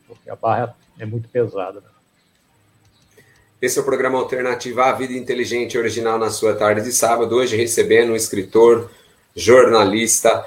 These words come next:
Speaker 2: Arthur Dapiev, é, convidado especial do programa Alternativa. E eu convido você a mandar a sua pergunta e a gente repassa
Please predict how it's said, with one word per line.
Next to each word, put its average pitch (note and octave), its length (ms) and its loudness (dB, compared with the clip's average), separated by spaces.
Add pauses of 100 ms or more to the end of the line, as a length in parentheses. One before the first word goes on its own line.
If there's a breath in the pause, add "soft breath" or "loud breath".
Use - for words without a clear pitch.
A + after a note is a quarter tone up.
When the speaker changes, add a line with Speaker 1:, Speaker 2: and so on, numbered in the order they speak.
Speaker 2:
Arthur A#2 640 0
Dapiev, G#2+ 880 2 (1040)
é, G#2+ 360 4
convidado A2 840 0
especial A2+ 500 0
do G#2+ 80 0
programa A2 360 0
Alternativa. G#2+ 600 0
E C#3 40 6
eu C3 100 4
convido B2 300 -4
você B2+ 460 2
a B2+ 160 4
mandar B2+ 380 0
a C3+ 40 0
sua - 240 -4
pergunta A2 520 -2
e A2+ 80 6
a G#2+ 60 2
gente G#2 240 -6
repassa G#2+ 680 -2